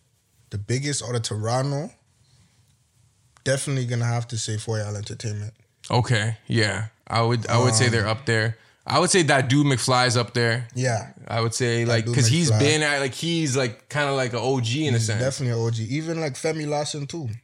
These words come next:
Speaker 2: Mm-hmm.
Speaker 1: Even though he didn't, he didn't really post too, too much, he still, like,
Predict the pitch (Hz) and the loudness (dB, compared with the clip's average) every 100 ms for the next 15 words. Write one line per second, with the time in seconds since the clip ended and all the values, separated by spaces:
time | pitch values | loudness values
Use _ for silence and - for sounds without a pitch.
0 | _ 127 139 135 135 131 131 160 143 143 | _ 0 2 4 2 2 4 2 2 -2
1 | 156 135 123 135 147 143 147 135 113 - | -2 -2 -2 -2 -2 -2 -2 -4 -6 -6
2 | 143 147 - - 143 143 143 135 151 - | -2 -2 -4 -6 -6 -4 -4 -4 -6 -10
3 | - _ _ _ _ 117 - - 143 139 | -20 _ _ _ _ -10 -10 -2 0 0
4 | 123 104 | -2 -6